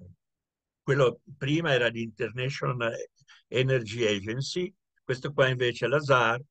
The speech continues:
Tutti quanti si, si danno da fare per, eh, evidenziare questi,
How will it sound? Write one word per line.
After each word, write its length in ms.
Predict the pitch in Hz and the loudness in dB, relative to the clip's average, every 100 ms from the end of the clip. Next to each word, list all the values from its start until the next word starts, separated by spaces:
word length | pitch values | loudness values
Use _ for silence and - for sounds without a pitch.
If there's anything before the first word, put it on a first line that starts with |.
| _ _ | _ _
Tutti 240 | _ 143 147 | _ -10 -2
quanti 640 | 139 131 120 104 107 104 | 2 2 0 -4 -10 -10
si, 160 | - - | -16 -18
si 260 | - 113 | -16 -12
danno 380 | 113 117 113 113 | -2 0 0 -2
da 100 | 107 | -4
fare 520 | - 120 123 107 98 - | 0 2 4 2 -4 -4
per, 260 | 113 107 - _ 90 _ | -2 -2 -6 _ -20 _
eh, 540 | - 107 104 123 107 - | -4 -2 -2 -4 -10 -10
evidenziare 1160 | 95 123 127 120 - 127 117 101 95 101 95 - _ _ | -10 -4 -4 -4 -2 0 2 0 -2 -6 -8 -10 _ _
questi, 800 | _ 139 123 - - 107 101 92 | _ 2 2 -2 -6 -4 -2 -4